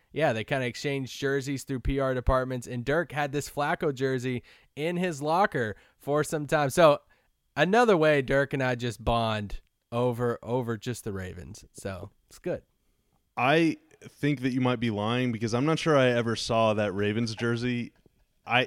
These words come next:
Speaker 2: that might just be a total fabrication, but I'll, I'll have to ask. I'll, I'll do some investigating and, and come back with the truth.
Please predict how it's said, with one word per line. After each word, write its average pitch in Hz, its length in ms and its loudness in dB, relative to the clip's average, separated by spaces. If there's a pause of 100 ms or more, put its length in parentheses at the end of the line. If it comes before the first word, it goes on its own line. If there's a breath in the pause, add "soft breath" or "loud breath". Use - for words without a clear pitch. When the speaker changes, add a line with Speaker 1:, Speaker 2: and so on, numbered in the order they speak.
(120)
Speaker 2:
that 131 240 2
might 131 260 2
just 123 160 -6
be 135 140 0
a - 20 2
total 113 280 0
fabrication, 104 720 -4
but 98 120 -4
I'll, 117 300 6
I'll 120 180 6
have 139 140 4
to 151 120 0
ask. 104 340 0
I'll, 117 220 0
I'll 120 140 -2
do 123 140 -4
some 120 160 -4
investigating 95 640 -4
and, 85 140 -8
and 92 180 -6
come 113 160 2
back 101 240 2
with 95 120 -2
the - 60 -4
truth. 104 380 0